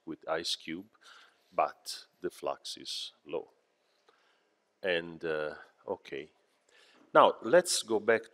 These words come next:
to the, this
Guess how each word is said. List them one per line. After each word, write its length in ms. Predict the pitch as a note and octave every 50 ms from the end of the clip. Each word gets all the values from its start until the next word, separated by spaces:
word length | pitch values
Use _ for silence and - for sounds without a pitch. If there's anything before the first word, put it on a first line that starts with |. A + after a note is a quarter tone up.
| - -
to 320 | F#2+ F#2+ F#2 F2 F2 F2+ - - - - - - - - - _ _ _ _ _ _ _ _ _ _ _ _ _ _ _ _ _ _ _ _ - - - - _ _ _ _ _ _ _ _ _ _ _ _ _ _ _ _ _ _ _ _ _ _ _ _ _ _
the, 280 | F#2 F#2+ F#2+ G2 F2+ - _ _ _ _ _ _ - - _ _ _ _ _ _
this 480 | - G2+ G2 - - - - - -